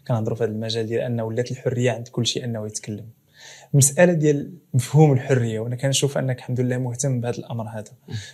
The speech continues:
Speaker 1: فالحرية بالضوابط ديالها، ولا الحرية كيفاش خصنا نشوفوها، ولا كيفاش خصنا نعرفوها، ولا كيفاش خصنا نتعاملوا معها، في ظل أن عندنا بعض الناس اللي يتعاملون مع الحرية، خاصة ال-، العلمانيين،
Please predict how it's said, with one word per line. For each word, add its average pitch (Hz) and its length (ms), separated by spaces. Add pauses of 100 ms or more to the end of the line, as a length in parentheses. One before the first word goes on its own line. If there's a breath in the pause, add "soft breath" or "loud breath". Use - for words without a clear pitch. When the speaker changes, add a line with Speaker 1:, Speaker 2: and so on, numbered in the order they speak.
Speaker 1:
فالحرية 156 1400
بالضوابط 135 600
ديالها، 123 480
ولا 120 160
الحرية 131 720
كيفاش 131 280
خصنا 127 540
نشوفوها، 127 560
ولا 127 200
كيفاش 127 280
خصنا 135 180
نعرفوها، 113 400
ولا 127 120
كيفاش 139 260
خصنا 139 200
نتعاملوا 127 420
معها، 123 260
في 143 180
ظل 139 320
أن 135 180
عندنا 120 320
بعض 117 200
الناس 120 380
اللي 123 260 (420 loud breath)
يتعاملون 135 680
مع 127 120
الحرية، 131 680 (200 loud breath)
خاصة 143 440
ال-، - 640 (200)
العلمانيين، 127 720